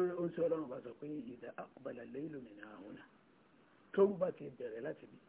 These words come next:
وأدبر النهار من هاهنا، tí ọ̀sán tó ti di pé tó pè láti bí. So, ìyẹn ni pé ó ń sọ Ọlọ́run, ó nawọ́ síbi tí oòrùn ti máa ń yọ láàárọ̀, pé ibẹ̀ ni oòrùn ti máa ń bẹ̀rẹ̀.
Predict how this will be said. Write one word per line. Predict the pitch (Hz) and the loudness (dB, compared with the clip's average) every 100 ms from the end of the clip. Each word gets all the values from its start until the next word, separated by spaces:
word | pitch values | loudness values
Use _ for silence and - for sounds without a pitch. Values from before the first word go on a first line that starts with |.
| - - - - - - - | -20 -20 -20 -20 -20 -20 -14
وأدبر | 113 120 170 160 143 127 | -8 -4 -2 -4 -6 -6
النهار | 120 113 113 104 127 160 | -8 -10 -12 -10 -6 -4
من | 156 135 - | -4 -8 -12
هاهنا، | - 90 98 - - - - - - - - - - 202 | -14 -12 -10 -12 -12 -20 -20 -20 -20 -20 -20 -20 0 6
tí | |
ọ̀sán | 180 170 - - 160 - - - | 6 6 -4 -10 -10 -12 -14 -20
tó | - 151 | -12 -10
ti | 143 | -10
di | 139 | -12
pé | 135 147 | -10 -10
tó | 156 | -10
pè | 139 113 | -12 -14
láti | 120 135 - | -14 -14 -16
bí. | - - - - - - - - - - - - - - - - | -18 -20 -20 -20 -20 -20 -20 -20 -20 -20 -20 -20 -20 -20 -20 -12
So, | 113 | -10
ìyẹn | 110 127 139 | -10 -8 -8
ni | |
pé | 135 165 | -4 -4
ó | |
ń | 156 | -4
sọ | 156 147 | -4 -4
Ọlọ́run, | 143 160 151 - - - - - - - - - | 0 -2 -2 -10 -20 -20 -20 -20 -20 -20 -20 -16
ó | - 180 | -2 0
nawọ́ | 170 165 175 156 | 2 2 2 2
síbi | 170 156 | -2 -8
tí | - 180 | -2 4
oòrùn | 196 151 131 | 4 2 -6
ti | 143 | -6
máa | 147 | -6
ń | 143 | -4
yọ | 139 | -4
láàárọ̀, | 143 156 139 139 131 - - - - | -2 -4 -4 -6 -8 -16 -20 -20 -12
pé | 147 160 | -8 -6
ibẹ̀ | 147 139 120 110 | -8 -10 -12 -14
ni | 131 127 - - - | -12 -12 -12 -20 -14
oòrùn | 117 113 147 | -12 -8 -8
ti | 151 | -6
máa | 151 165 | -6 -6
ń | 180 | -6
bẹ̀rẹ̀. | 156 - | -4 -4